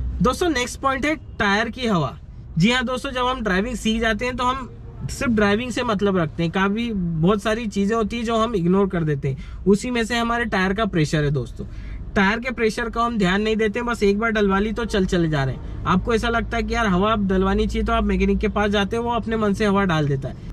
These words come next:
Tire की हवा अगर कम रहेगी तो वो दबेगा, दबने की वजह से गाड़ी आगे चलती है तो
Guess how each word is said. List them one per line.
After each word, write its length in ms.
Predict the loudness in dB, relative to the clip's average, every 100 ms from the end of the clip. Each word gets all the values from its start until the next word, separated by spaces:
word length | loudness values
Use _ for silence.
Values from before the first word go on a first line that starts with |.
| 0
Tire 360 | 2 2 0 -4
की 160 | -4
हवा 280 | 0 2 2
अगर 180 | 0 -4
कम 260 | -2 -2
रहेगी 380 | 0 0 -2 -8 -14 -12 -6
तो 80 | -2
वो 120 | 0
दबेगा, 520 | 2 2 2 0 -2 -10 -18 -16 -2
दबने 360 | 2 2 2 -2
की 140 | -2
वजह 260 | -2 0 0
से 220 | 0 -4 -4 -10 -14 -4
गाड़ी 300 | 0 2 2
आगे 240 | 2 0 0
चलती 340 | -2 -2 -4
है 80 | -4
तो 180 | -2